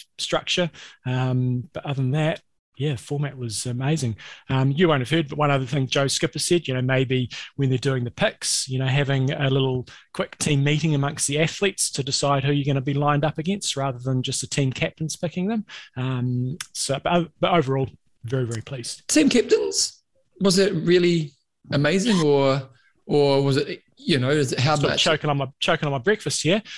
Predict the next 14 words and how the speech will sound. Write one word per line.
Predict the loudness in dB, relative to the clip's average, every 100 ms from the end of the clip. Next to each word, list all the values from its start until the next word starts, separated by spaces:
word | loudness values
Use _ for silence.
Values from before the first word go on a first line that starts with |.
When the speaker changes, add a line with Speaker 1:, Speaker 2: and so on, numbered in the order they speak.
| -16 -2
Speaker 1:
Team | 0 2
captains, | 0 0 0 -2 0
you |
know, | 2 2
it | 0
was | -2 -2
cool. | 0 2
They | 2
were | 2
figureheads | 0 0 0 0
of | -2
the | -4
sport. | -4 -2 -2 -4 -10 -20 -8 -2
Um, | 0 2 0 0 -4